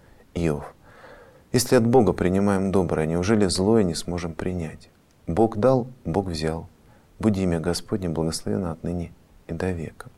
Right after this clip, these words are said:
И вот между вот этими двумя крайностями, вершиной радости и глубиной скорби, как раз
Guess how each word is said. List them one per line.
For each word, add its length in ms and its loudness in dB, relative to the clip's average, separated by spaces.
И 60 -18
вот 140 -2
между 400 6
вот 260 0
этими 260 2
двумя 280 2
крайностями, 720 0
вершиной 600 0
радости 720 0
и 80 -2
глубиной 500 2
скорби, 520 -4
как 220 -10
раз 260 0